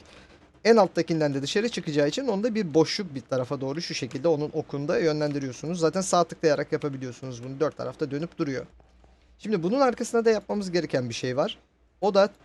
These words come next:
e, normal encase fan kullanabiliriz ama encase fan bu kadar büyük craftlarda işe yaramıyor. Dolayısıyla bizim ne yapacağız? Bunun arkasına üç tane water wheel koyacağız. Öncelikle tabii burayı açmamız gerekiyor. Evet, burada yeri açtık.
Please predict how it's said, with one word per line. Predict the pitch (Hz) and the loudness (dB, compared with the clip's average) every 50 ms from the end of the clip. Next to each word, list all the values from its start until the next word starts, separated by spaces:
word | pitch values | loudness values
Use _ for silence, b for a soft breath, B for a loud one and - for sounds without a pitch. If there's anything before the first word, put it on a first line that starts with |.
| _ - | _ 0
e, | 165 160 160 160 156 | 4 4 4 4 6
normal | 160 180 196 208 214 208 | 6 4 4 4 2 2
encase | 202 190 - 226 220 196 - | 0 -2 -2 -2 -2 -2 0
fan | 220 208 202 | 0 0 0
kullanabiliriz | - 214 196 196 202 208 190 202 196 220 214 180 | 0 -2 -2 0 0 0 0 0 -2 -2 0 2
ama | 202 190 190 | 2 2 2
encase | 185 185 185 208 208 190 | 2 0 -2 -4 -4 -2
fan | - 185 185 | -2 -2 -2
bu | 175 | -2
kadar | 170 - 185 180 175 165 | 0 2 2 2 2 2
büyük | 185 185 - - | -2 -4 0 0
craftlarda | 156 151 - - 151 143 147 175 | 0 2 2 0 -2 0 0 0
işe | 165 - - 160 | 0 2 4 4
yaramıyor. | 156 151 156 139 143 160 147 | 4 4 4 2 0 0 2
Dolayısıyla | 156 175 180 226 233 190 - - 139 131 156 156 | 2 2 2 2 -2 -2 -4 -4 -4 -2 -2 -4
bizim | 160 147 175 185 165 | -4 -4 -2 0 0
ne | 190 | 2
yapacağız? | 202 151 117 120 110 135 170 220 - - - B B B B B B - - _ - - | 2 0 0 -2 -4 -4 -4 -4 -6 -10 -16 B B B B B B -20 -20 _ -8 -4
Bunun | 151 175 180 175 - | -2 0 0 0 2
arkasına | - 208 208 190 - - 135 - - 131 143 180 294 - - - - - - - - _ _ - - - - _ _ _ _ - | 2 2 2 2 2 -2 -2 -2 -2 -4 -4 -4 -6 -10 -16 -20 -20 -20 -20 -20 -20 _ _ -20 -20 -20 -20 _ _ _ _ -8
üç | 233 226 - | -6 -4 0
tane | - 151 139 170 | 2 2 2 4
water | 208 190 175 165 - 170 | 4 4 4 4 4 2
wheel | 156 147 151 139 131 | 0 2 0 0 -2
koyacağız. | - - 123 123 120 117 151 202 220 - - - | -4 -6 -4 -4 -2 -2 -2 -2 -2 -4 -4 -2
Öncelikle | 165 151 127 127 123 - 170 | -2 -2 -2 -2 -2 -2 -2
tabii | - 143 127 123 | -2 -2 -2 -2
burayı | 120 127 135 165 175 | -2 0 2 4 4
açmamız | 160 - - 135 127 127 117 | 2 2 -2 -6 -6 -6 -4
gerekiyor. | 113 120 117 117 - - 120 127 123 - _ - - - - | -4 -4 -4 -6 -8 -10 -12 -12 -12 -14 _ -20 -20 -10 -4
Evet, | 220 196 147 - | 0 0 0 0
burada | 156 175 175 185 | -2 0 2 4
yeri | 180 180 190 190 | 4 4 6 4
açtık. | 185 190 196 190 - - 175 | 4 2 2 0 -2 -4 -6